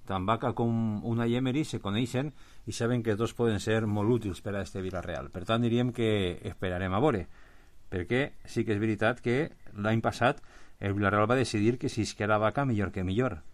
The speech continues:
Tenia propostes i les va acceptar per a poder eixir. Però ara pareix que és tot el contrari. Ara és el mateix Vaca el que, davant de la possibilitat de que sap que està Emery, pues siga el primer que vulgui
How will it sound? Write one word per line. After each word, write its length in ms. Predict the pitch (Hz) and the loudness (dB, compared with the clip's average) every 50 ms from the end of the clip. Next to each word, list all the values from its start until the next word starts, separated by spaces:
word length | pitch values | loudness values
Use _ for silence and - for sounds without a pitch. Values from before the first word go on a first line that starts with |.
| - - | -10 -8
Tenia 260 | 92 90 98 104 104 107 | -4 -2 0 0 0 2
propostes 500 | 110 110 104 127 127 110 - 165 175 175 | 0 0 2 2 0 2 2 0 0 2
i 60 | 165 | 2
les 140 | 123 104 98 104 | 0 0 0 0
va 60 | 95 | -2
acceptar 400 | - - 98 - - 147 127 95 - | -2 -4 -4 0 0 0 0 0 -2
per 120 | 101 101 | -4 -4
a 60 | 95 92 | -2 -4
poder 220 | 95 92 98 95 95 | -4 -6 -6 -4 -4
eixir. 320 | 95 95 87 - 107 90 82 - - - - - - - - - | -4 -4 -4 -4 -6 -6 -6 -10 -14 -18 -18 -16 -16 -18 -12 -6
Però 160 | - 101 104 | -2 0 2
ara 160 | 104 117 123 | 2 4 2
pareix 220 | 123 117 113 110 - | 4 2 2 2 0
que 80 | 127 113 | -4 -4
és 60 | - | -2
tot 100 | 120 113 | 0 0
el 120 | 107 101 98 | 0 0 0
contrari. 380 | 104 104 120 135 107 87 80 - - - | -2 -2 -2 -2 -2 -4 -8 -10 -12 -10
Ara 220 | 90 101 110 110 | -4 0 0 0
és 80 | 110 98 | 2 0
el 80 | 110 107 | 0 0
mateix 300 | 104 104 104 101 92 98 | 0 0 0 -2 0 2
Vaca 300 | 110 117 113 - 135 131 | 2 2 2 2 2 2
el 140 | 127 117 107 - | 2 2 0 0
que, 320 | 107 104 101 101 101 - | -2 -2 0 -2 -4 -4
davant 300 | - 101 104 104 104 104 | -2 0 2 2 2 2
de 80 | 98 104 | 2 0
la 140 | 95 92 - | 0 0 0
possibilitat 720 | 104 98 - - - 110 101 98 95 92 117 120 123 120 - - - - - - - - - - - - - | -4 -4 -4 -4 -4 -2 -2 -2 -2 2 4 4 4 2 0 -6 -16 -18 -18 -20 -20 -20 -20 -18 -20 -20 -14
de 220 | - 95 92 95 90 | -10 -8 -6 -6 -6
que 100 | 92 - | -6 -2
sap 240 | - 120 110 - - | -2 -2 -2 -2 -4
que 80 | 95 | -8
està 240 | 87 - - 101 104 | -8 -4 -2 0 2
Emery, 460 | 110 120 123 131 131 151 170 202 202 - - - - - - - - - - - - | 2 2 4 4 4 4 4 2 0 -4 -12 -16 -18 -18 -18 -18 -20 -20 -20 -10 -6
pues 160 | - 101 90 | -4 -4 -2
siga 160 | - 113 110 107 | 0 0 0 0
el 60 | - | 0
primer 240 | 110 101 107 113 110 | 0 0 -2 -2 -2
que 100 | - 120 | -2 -2
vulgui 220 | 107 104 104 | 0 0 0